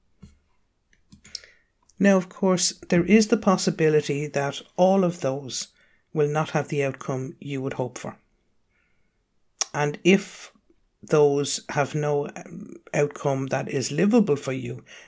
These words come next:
then there is one other thing you can do. And you know this already, is walk away from that relationship. Why? Because it's unhealthy. And if you have tried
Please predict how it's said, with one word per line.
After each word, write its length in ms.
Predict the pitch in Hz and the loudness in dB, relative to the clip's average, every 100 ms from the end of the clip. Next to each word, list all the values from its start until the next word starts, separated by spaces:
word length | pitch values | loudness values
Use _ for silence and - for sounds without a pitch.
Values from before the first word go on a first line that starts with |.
| - | -4
then 180 | 165 170 | 0 2
there 120 | 170 | 2
is 160 | 170 175 | 0 2
one 360 | 170 226 220 | 2 4 2
other 240 | 180 165 160 | -2 -2 -4
thing 300 | - 139 139 | -4 -8 -6
you 120 | 135 | -6
can 180 | 139 127 | -6 -6
do. 220 | 127 123 - _ _ _ _ _ _ - _ _ _ _ _ _ _ _ _ _ _ - - | -8 -12 -18 _ _ _ _ _ _ -20 _ _ _ _ _ _ _ _ _ _ _ -8 -2
And 120 | 185 | 2
you 120 | 190 | 4
know 240 | 196 196 196 | 4 4 4
this 240 | 175 - | 2 2
already, 500 | 165 147 135 131 117 _ _ _ _ _ _ _ - _ _ _ _ _ - | 0 0 -4 -6 -12 _ _ _ _ _ _ _ -20 _ _ _ _ _ -4
is 180 | 160 170 | -2 0
walk 320 | 185 185 - | 0 0 0
away 260 | 180 165 | 2 2
from 200 | 156 151 143 | 0 -4 -4
that 200 | 139 - | -4 -4
relationship. 720 | 127 135 123 131 - 107 - _ _ _ - - - _ - - - | -6 -6 -6 -6 -8 -10 -16 _ _ _ -20 -20 -20 _ -18 -18 -4
Why? 380 | 180 151 151 143 _ _ _ _ _ _ _ _ _ _ - | -2 0 -2 -6 _ _ _ _ _ _ _ _ _ _ -6
Because 380 | 175 - 175 175 | -6 -2 -2 -2
it's 140 | 175 | -2
unhealthy. 580 | 170 156 160 - 135 - _ _ _ _ _ _ _ _ _ _ _ _ _ _ _ - | -2 -2 -4 -6 -10 -12 _ _ _ _ _ _ _ _ _ _ _ _ _ _ _ 0
And 140 | 170 | 4
if 160 | 180 208 | 4 6
you 140 | 247 | 2
have 220 | 214 214 | 4 0
tried 380 | - 190 170 165 | 0 0 0 -2